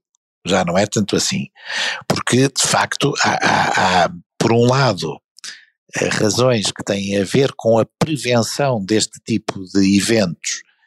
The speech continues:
eh, que são muito mais frequentes, até pela natureza das coisas, do que os crimes intencionais, não é?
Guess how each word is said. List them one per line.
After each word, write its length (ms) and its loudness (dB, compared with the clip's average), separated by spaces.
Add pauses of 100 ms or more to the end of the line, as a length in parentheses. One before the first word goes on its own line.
(440)
eh, 100 -2
que 120 -2
são 200 0
muito 280 0
mais 180 2
frequentes, 920 0
até 260 -4
pela 180 -8
natureza 500 -2
das 160 2
coisas, 420 0
do 120 0
que 140 0
os 80 2
crimes 320 0
intencionais, 920 -4
não 120 -10
é? 120 -10